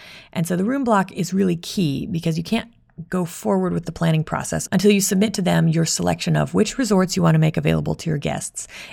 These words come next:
and which nights surrounding the event you want to reserve and how many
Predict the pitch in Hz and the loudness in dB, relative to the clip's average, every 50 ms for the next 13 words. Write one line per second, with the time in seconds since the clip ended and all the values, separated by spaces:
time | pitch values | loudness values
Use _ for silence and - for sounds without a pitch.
0 | - - 160 147 147 160 196 196 - - - 170 165 175 190 190 170 - - - | -8 -4 -2 -2 0 0 0 0 -2 -4 -2 0 2 2 4 2 2 0 0 -4
1 | - - - - - - - - 80 78 78 113 165 165 - - - 156 151 160 | -10 -12 -12 -12 -10 -6 -2 0 0 2 2 2 2 2 2 2 2 0 0 -2
2 | - 147 139 143 170 208 185 160 - - - - - 190 - 160 156 156 156 151 | -2 -2 -2 -2 0 0 0 0 0 -4 -8 -8 -4 -2 0 0 0 0 0 -2
3 | 147 147 147 139 135 139 143 151 - - 156 143 - - 151 143 147 151 156 170 | -2 -2 -4 -4 -4 -6 -8 -10 -12 -12 -12 -12 -10 -8 -8 -6 -4 -2 0 0
4 | 180 185 196 190 | 0 0 -2 -2